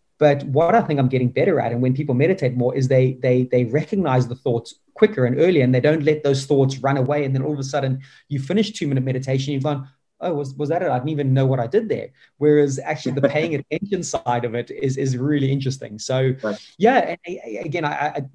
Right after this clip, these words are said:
Speaker 1: I just, I, I'm passionate about that simplicity, and, and that's something I try to do on my coaching, on my on-court coaching. And I've been lucky enough to be told by a few people when they see some of the videos on squash skills or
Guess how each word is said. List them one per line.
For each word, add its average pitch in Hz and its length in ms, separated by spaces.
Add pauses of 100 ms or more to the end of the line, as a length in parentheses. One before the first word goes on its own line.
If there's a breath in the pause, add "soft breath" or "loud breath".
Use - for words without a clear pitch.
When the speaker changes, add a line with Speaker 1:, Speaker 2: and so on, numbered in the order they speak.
(260)
Speaker 1:
I 160 60
just, 139 300
I, - 160
I'm - 160 (320)
passionate 156 400
about 135 260
that 131 160
simplicity, 139 580
and, 127 180
and 135 140
that's 135 160
something 143 220
I 127 80
try 131 200
to 131 80
do 131 120
on 123 80
my 113 120
coaching, 151 380
on 123 60
my 120 80
on-court 135 600
coaching. 135 400
And 120 120 (400 soft breath)
I've 123 60
been 127 140
lucky 131 180
enough 131 220
to 131 80
be 123 280
told 139 260
by 127 180
a 131 60
few 139 160
people 135 320
when 123 120
they 120 100
see 131 180
some 131 180
of 120 80
the 127 80
videos 131 240
on 117 80
squash 139 360
skills 147 480
or 117 260